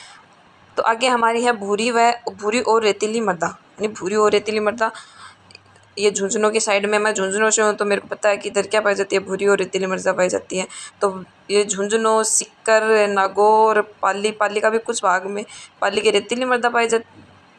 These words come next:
कुछ भाग में लाल पीली मृदा पाई जाती है पाली के, और कुछ भाग में भूरी रेतीली मृदा। लेकिन मतलब ऊपर ऊपर से भूरी और रेतीली मृदा में पाया जाता है क्या, पाली। ठीक है, तो, उम, अपनी जो भूरी मृदा किधर हो गई, सीकर, झुंझुनू,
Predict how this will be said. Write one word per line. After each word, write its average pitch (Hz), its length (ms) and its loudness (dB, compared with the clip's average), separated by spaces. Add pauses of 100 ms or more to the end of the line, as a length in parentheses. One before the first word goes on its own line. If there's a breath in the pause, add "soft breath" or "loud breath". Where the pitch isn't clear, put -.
(420)
कुछ 262 180 -4
भाग 196 480 -2
में 226 140 -2 (180)
लाल 208 260 2
पीली 247 180 -4
मृदा 240 260 -2
पाई 233 200 0
जाती 226 200 -2
है 233 40 -2
पाली 214 220 -2
के, 208 120 -6
और 190 180 -2
कुछ - 240 -8
भाग 185 160 0
में 208 180 -2 (460 loud breath)
भूरी 196 220 0
रेतीली 202 300 0
मृदा। 180 200 -2
लेकिन 220 360 -4 (300)
मतलब 226 280 -2
ऊपर 220 220 -2
ऊपर 233 180 -2
से 233 220 2
भूरी 196 340 -4
और 214 140 2
रेतीली 214 300 0
मृदा 208 280 -2
में 208 140 0
पाया 180 140 -2
जाता 180 240 0
है 185 60 -6 (440)
क्या, 247 200 0 (140)
पाली। 180 320 -2 (680 loud breath)
ठीक 262 120 -4
है, 285 100 4
तो, 247 220 0
उम, 202 480 -4
अपनी 226 360 0
जो 214 220 0
भूरी 208 240 0
मृदा 233 240 0
किधर 208 240 -2
हो 220 120 4
गई, 196 220 -2 (160)
सीकर, 226 600 -2 (520)
झुंझुनू, 220 580 0